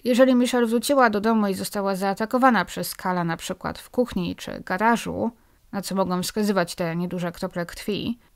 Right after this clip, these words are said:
to dzieci jakimś sposobem niczego nie usłyszały. Co znów wskazuje na to, że jeżeli to Kal jest winny, to musiał zaatakować Michelle jednak może gdzieś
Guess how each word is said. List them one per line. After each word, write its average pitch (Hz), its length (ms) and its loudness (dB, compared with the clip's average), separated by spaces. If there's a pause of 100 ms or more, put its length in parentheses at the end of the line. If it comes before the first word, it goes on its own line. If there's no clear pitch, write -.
to 208 280 2
dzieci 247 360 -2
jakimś 269 280 4
sposobem 247 640 2
niczego 233 420 2
nie 214 180 2
usłyszały. - 720 -8 (300)
Co 247 140 2
znów 214 240 4
wskazuje 214 400 0
na 220 100 2
to, 220 140 -2
że 208 120 -2
jeżeli 202 240 -2
to 190 100 -4
Kal 269 240 4
jest 202 240 2
winny, 175 460 0 (260)
to 196 140 -2
musiał 240 320 2
zaatakować 240 600 0
Michelle 240 340 2
jednak 226 280 0
może 226 240 0
gdzieś 220 420 -4